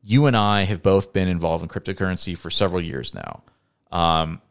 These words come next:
and both in different capacities. You do a lot more trading. I used to do a ton of trading. You still do a lot. You're an active trader. I'm not as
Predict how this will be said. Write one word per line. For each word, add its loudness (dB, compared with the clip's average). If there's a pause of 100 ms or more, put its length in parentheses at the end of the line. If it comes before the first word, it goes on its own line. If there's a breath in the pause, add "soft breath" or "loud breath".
(140)
and -2
both 4
in -2
different -2
capacities. -8
You -4
do 2
a 0
lot -6
more -6
trading. -2
I 0
used 2
to -8
do -4
a -6
ton -6
of -4
trading. -2
You -4
still -2
do 0
a 2
lot. -2
You're 0
an 0
active -6
trader. 0 (340 loud breath)
I'm 4
not 4
as -2